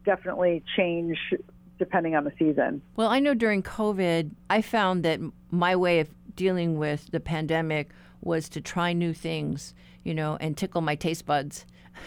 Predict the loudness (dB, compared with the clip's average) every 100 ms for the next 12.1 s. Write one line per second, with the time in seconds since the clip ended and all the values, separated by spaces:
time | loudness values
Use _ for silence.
0 | 0 2 2 2 4 4 4 4 4 4
1 | 2 0 0 -2 2 2 2 -8 -18 -10
2 | -8 -2 0 0 -2 0 0 0 -4 -2
3 | 0 -2 -6 -4 0 2 2 0 -4 -4
4 | -2 0 0 -4 -4 -4 -4 -4 -10 -6
5 | -4 -2 -4 -6 -4 -4 -4 -4 -2 -2
6 | -2 -4 -8 -4 -4 -2 0 0 0 -2
7 | -4 -8 -14 -6 0 4 4 4 4 2
8 | 2 2 4 4 2 4 4 4 2 4
9 | 4 4 2 2 2 2 0 -2 -2 0
10 | 0 0 2 4 4 2 -4 -16 -18 -20
11 | -10 -4 -4 -2 2 2 2 0 0 0